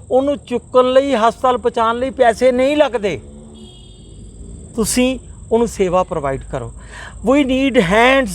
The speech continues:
ਸਾਨੂੰ ਹੱਥ ਚਾਹੀਦੇ ਨੇ। ਇਹ ਰਾਜਨੀਤਿਕ ਲੋਕਾਂ ਨੇ ਆਪਣੇ ਹੱਥ ਬੰਨੇ ਹੋਏ ਹੈ ਤੇ ਲੋਕਾਂ ਦੇ ਦਿਮਾਗ ਨੂੰ ਰੱਸੇ ਪਾ ਕੇ ਵੱਡੀਆਂ ਕਾਨਫਰੰਸਾਂ ਵੱਲ ਦੌੜ-, ਦੌੜਾਇਆ ਹੋਇਆ ਹੈਗਾ। ਅਸੀਂ ਆਪਣੇ ਏਰੀਏ 'ਚ ਆਪਣੇ ਲੋਕਾਂ ਦੀ ਸੇਵਾ ਕਰਨੀ ਹੈ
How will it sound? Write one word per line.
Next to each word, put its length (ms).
ਸਾਨੂੰ 480
ਹੱਥ 140
ਚਾਹੀਦੇ 420
ਨੇ। 220
ਇਹ 100
ਰਾਜਨੀਤਿਕ 640
ਲੋਕਾਂ 320
ਨੇ 100
ਆਪਣੇ 420
ਹੱਥ 220
ਬੰਨੇ 320
ਹੋਏ 200
ਹੈ 140
ਤੇ 60
ਲੋਕਾਂ 360
ਦੇ 100
ਦਿਮਾਗ 440
ਨੂੰ 160
ਰੱਸੇ 300
ਪਾ 220
ਕੇ 220
ਵੱਡੀਆਂ 480
ਕਾਨਫਰੰਸਾਂ 540
ਵੱਲ 220
ਦੌੜ-, 200
ਦੌੜਾਇਆ 460
ਹੋਇਆ 200
ਹੈਗਾ। 240
ਅਸੀਂ 360
ਆਪਣੇ 440
ਏਰੀਏ 220
'ਚ 100
ਆਪਣੇ 300
ਲੋਕਾਂ 300
ਦੀ 120
ਸੇਵਾ 320
ਕਰਨੀ 460
ਹੈ 80